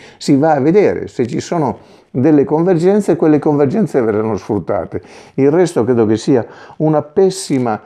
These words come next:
forma di rappresentanza politica di quei più di sei milioni di elettori che hanno scelto il P D, ma non dicendo: "Gli vol-, ti scegliamo per andare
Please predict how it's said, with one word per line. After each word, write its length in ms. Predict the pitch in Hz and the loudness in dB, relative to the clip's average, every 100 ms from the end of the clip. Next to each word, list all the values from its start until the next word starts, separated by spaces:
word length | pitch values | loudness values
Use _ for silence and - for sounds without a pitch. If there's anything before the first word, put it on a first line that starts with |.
| - _ - | -18 _ -18
forma 600 | - 180 175 156 147 127 | -4 -2 0 -2 -2 -2
di 160 | 123 | 0
rappresentanza 960 | 117 110 131 117 123 120 147 143 127 123 | 0 0 -2 -2 -2 -4 -2 -4 -2 -4
politica 640 | 135 143 165 156 123 110 - - - | 0 -2 0 -2 -2 -4 -4 -14 -2
di 160 | 135 | -2
quei 300 | - 165 143 | 2 4 4
più 200 | 135 190 | 2 0
di 140 | 180 135 | 2 2
sei 200 | - 160 | 0 0
milioni 300 | 139 156 143 | 0 0 2
di 80 | |
elettori 400 | 131 127 185 170 | 2 2 2 0
che 120 | 131 117 | 2 0
hanno 160 | 113 | 0
scelto 280 | 110 147 131 | -2 -4 -2
il 80 | 113 | 0
P 140 | 131 | 2
D, 140 | 127 165 | 2 2
ma 120 | 120 | 0
non 220 | 147 180 | 0 0
dicendo: 360 | 127 120 117 113 | 0 0 0 2
"Gli 120 | 117 | 2
vol-, 280 | 113 117 - | 2 0 0
ti 200 | 139 127 | -2 0
scegliamo 440 | - 123 151 143 | -2 0 2 0
per 120 | 110 | 0
andare 460 | 110 107 113 113 - | 0 0 2 2 0